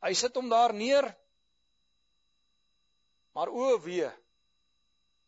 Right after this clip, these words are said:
op die einde van die dag het almal net so happie gevat. En nie verder aan die, aan hierdie nagereg geëet nie, want jy sien,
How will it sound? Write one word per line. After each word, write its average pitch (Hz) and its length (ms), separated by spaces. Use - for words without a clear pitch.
op 170 80
die 190 80
einde 262 180
van 226 140
die 196 100
dag 156 220
het 127 140
almal 233 240
net 233 180
so 247 140
happie 226 320
gevat. 160 400
En 131 80
nie 220 140
verder 247 400
aan 208 100
die, 185 80
aan 156 100
hierdie 220 220
nagereg 190 560
geëet 180 240
nie, 160 100
want 170 160
jy 208 80
sien, 262 220